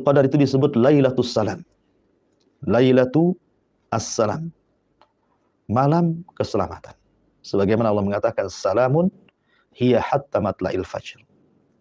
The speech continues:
Kenapa Lailatul Qadar disebut malam selamat?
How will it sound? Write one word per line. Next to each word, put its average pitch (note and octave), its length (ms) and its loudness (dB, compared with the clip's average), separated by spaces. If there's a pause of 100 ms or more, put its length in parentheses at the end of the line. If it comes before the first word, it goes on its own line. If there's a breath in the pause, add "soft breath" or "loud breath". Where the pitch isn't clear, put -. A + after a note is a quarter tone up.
(280)
Kenapa D3 240 0
Lailatul G#2 400 0
Qadar G#2 160 0
disebut G2+ 380 -2 (340)
malam F#2+ 320 -2 (640)
selamat? A2+ 420 -4